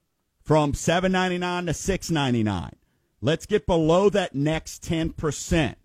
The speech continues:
So that's gonna help you improve your score. A lot of times when we've got somebody that's sitting at a seven, and they don't have to be a five eighty, maybe they're sitting at a seven sixteen.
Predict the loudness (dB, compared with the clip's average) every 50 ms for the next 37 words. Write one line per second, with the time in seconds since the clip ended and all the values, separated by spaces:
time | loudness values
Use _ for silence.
0 | _ _ _ _ _ _ _ _ _ _ _ _ 0 2 4 4 4 4 2 2
1 | 2 2 0 -2 -2 -4 -2 -2 0 0 0 2 2 0 0 -2 -2 2 2 2
2 | 2 2 -2 _ _ _ _ _ -2 -2 -2 0 0 2 2 2 2 0 0 -2
3 | -2 -2 -2 0 0 2 4 2 0 0 -6 _ _ _ _ _ _ _ _ _
4 | _ _ _ _ 0 2 2 2 0 0 0 0 -2 0 -2 0 0 0 0 0
5 | -2 -2 0 0 0 0 0 0 -2 -2 -2 -2 -2 0 0 2 2 2 2 0
6 | -2 -4 -6 -6 -8 -8 -6 _ -6 -6 -4 -4 -6 -8 -10 -14 -8 -6 -4 -4
7 | -2 -4 -4 -4 -6 -8 _ _ -6 -2 0 0 2 2 2 0 0 -2 -2 0
8 | 0 0 0 -2 -4 -4 -2 -2 -2 0 0 0 0 -2 -2 -4 _ _ _ _
9 | _ -6 -2 0 0 2 2 0 0 0 -2 -2 0 -2 -2 0 -2 -2 -2 0
10 | 0 0 0 -4 -6 -6 -8 -10 -10 -6 -4 -4 -2 0 -2 -2 -4